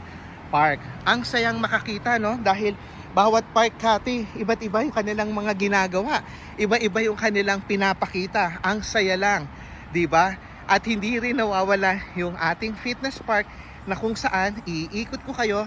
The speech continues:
para makita ninyo at ibang kulay naman ito. Wow na wow talaga ako at parang nakokompleto ang bawat lakad natin. Ito naman yung kanilang corner fitness park dito sa Hogang Avenue Park,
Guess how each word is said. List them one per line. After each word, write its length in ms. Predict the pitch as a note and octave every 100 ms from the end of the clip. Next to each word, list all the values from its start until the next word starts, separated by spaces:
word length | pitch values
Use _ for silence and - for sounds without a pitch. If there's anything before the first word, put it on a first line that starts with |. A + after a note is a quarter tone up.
| -
para 240 | - E3+ F#3+
makita 460 | F#3 F3 F3+ F#3
ninyo 320 | G#3 G#3+ F3 -
at 160 | E3+ -
ibang 240 | E3+ E3 F3
kulay 320 | F3 D#3+ D#3
naman 240 | D3+ C#3+ C#3
ito. 320 | B2+ D3+ C#3 - - - - -
Wow 400 | D#3 G#3+ B3 A#3+
na 80 | A#3
wow 160 | A3
talaga 420 | A3 A3 G#3+ G3 F3+
ako 160 | G3+ F#3+
at 160 | F#3
parang 280 | - F3 F3+
nakokompleto 800 | F3+ F#3+ F#3+ F#3 E3+ F3 E3+ F3+
ang 160 | D#3 D3+
bawat 400 | C3+ D3 F3 E3+
lakad 340 | E3 D3+ D#3 C3+
natin. 320 | C3 C3 G#3+ A#3 - - -
Ito 240 | A#3+ B3 A3+
naman 400 | A3 G3 F#3+ F3
yung 160 | G3+
kanilang 480 | G#3+ A3+ G#3+ G#3 G3 -
corner 640 | F3 F3 G3 G3 E3 C#3+ C#3 -
fitness 480 | F3+ G3 A3+ A#3+ -
park 300 | F#3 E3+ -
dito 300 | F#3 A#3 D#3
sa 400 | D3 D#3 F#3 F3+
Hogang 380 | D3+ D3+ F#3+ G3+
Avenue 400 | F#3 F#3+ G#3 G#3
Park, 320 | - F#3+ F#3